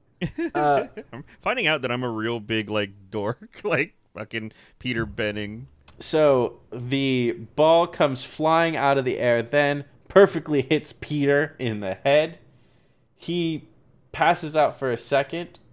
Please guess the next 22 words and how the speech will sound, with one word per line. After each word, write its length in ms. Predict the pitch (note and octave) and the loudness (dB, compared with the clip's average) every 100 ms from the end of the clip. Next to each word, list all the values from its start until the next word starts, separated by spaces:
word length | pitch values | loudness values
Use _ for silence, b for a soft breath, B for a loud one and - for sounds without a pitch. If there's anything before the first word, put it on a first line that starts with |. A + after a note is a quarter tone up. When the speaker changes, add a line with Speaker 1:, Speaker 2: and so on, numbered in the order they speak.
| - | -6
Speaker 2:
gets 300 | C#3+ C#3 - | -2 -2 0
up, 300 | C#3+ D#3 - - | 2 2 -2 -10
looks 380 | A#2 C3+ C3+ | -4 -4 -4
into 240 | D3+ C#3 D3+ | -8 -6 -6
his 180 | C3+ C3+ | -4 -6
reflection, 640 | B2+ - C#3 - D#3+ E3+ b b b | -8 -4 -6 -6 -10 -10 b b b
is 120 | - B2+ | -12 0
having 380 | G3 G3+ G3+ | 2 2 0
a 80 | G3+ | -2
hallucination 760 | G3+ G3+ G3+ - G3 G3+ - G#2 | 0 0 -2 -4 -6 -6 -6 -10
'cause 140 | A#2 | -8
he 100 | G#2+ | -8
just 220 | G#2 B2 B2 | -6 -8 -6
sees 180 | B2+ | -6
a 60 | A2+ | -8
childlike 640 | - B2+ B2 B2+ C3 B2+ | -4 0 2 0 -2 -6
version 320 | A#2+ B2 B2+ B2 | -4 -6 -4 -6
of 80 | B2+ | -6
himself 420 | B2+ - B2+ A2+ | -4 0 0 -2
in 100 | G#2+ | -6
the 60 | |
water. 380 | A#2 B2 G#2+ G#2 | -4 -4 -4 -8